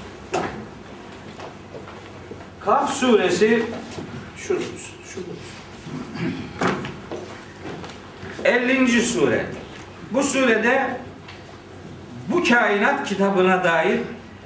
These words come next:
şu göndermeleri görüyoruz. Diyor ki, Estağfirullah. Bakın nasıl bir kelime kullanıyor. Daha başlarken. Estağfirullah. Efelem yenzuru ile semai fevkahum. Nazara kelimesini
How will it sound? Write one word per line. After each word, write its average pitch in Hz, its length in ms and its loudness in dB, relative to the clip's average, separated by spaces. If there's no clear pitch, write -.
şu - 300 4
göndermeleri 151 760 6
görüyoruz. - 600 -6
Diyor 339 240 4
ki, 180 80 6
Estağfirullah. 113 600 2
Bakın 208 220 4
nasıl 269 260 4
bir 196 100 6
kelime 170 280 4
kullanıyor. 107 420 2
Daha 202 220 6
başlarken. 180 640 2
Estağfirullah. 165 600 2
Efelem 277 720 4
yenzuru 262 1200 6
ile 214 240 6
semai 180 720 4
fevkahum. 127 540 0
Nazara 202 640 4
kelimesini 107 540 -2